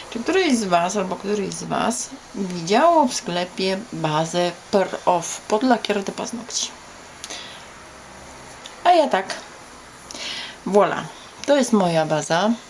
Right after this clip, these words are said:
Pearl Off. Byłam bardzo, ale to naprawdę bardzo ciekawa,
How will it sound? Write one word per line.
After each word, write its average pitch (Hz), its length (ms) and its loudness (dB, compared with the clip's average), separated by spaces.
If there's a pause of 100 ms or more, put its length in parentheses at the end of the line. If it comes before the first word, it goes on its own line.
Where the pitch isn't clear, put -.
(280)
Pearl - 260 -4
Off. 180 280 -2
Byłam 202 580 2
bardzo, 202 720 6
ale 208 160 0
to 208 100 0
naprawdę 214 360 4
bardzo 196 300 2
ciekawa, 190 480 -2